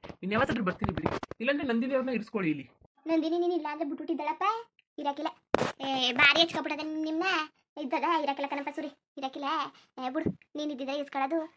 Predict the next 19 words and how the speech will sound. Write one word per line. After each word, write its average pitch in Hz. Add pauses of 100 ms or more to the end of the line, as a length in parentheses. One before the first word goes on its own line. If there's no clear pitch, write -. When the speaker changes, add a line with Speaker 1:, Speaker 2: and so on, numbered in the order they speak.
(160)
Speaker 2:
ನೀನ್ 269
ಇಲ್ಲ 277
ಅಂದ್ರೆ 247
ಸುಮ್ನೆ 277
ಏನ್ 285
ಮಾಡಕ್ಕೆ, 311
ಜೊತೆಲೆ 330
ಕರ್ಕೊಂಡೋಗು. 330 (400)
ಯಾವತ್ತಾರುವೆ 302 (200)
ನೀನು 277
ಬರ್ತಿದ್ದೀರಾ, 277
ಕರ್ಕೊ 285
ಬರುವೆ. 277 (340)
ಆಮೇಲೆ 294
ನಮ್ಮನೇಲಿ 311
ಹೊಟ್ಟೆ 320
ಉರಿಸ್ತಾಳೆ. 311 (480)
ಸೂರ್ಯರು 330
ಉಂಡ್ರೋ 320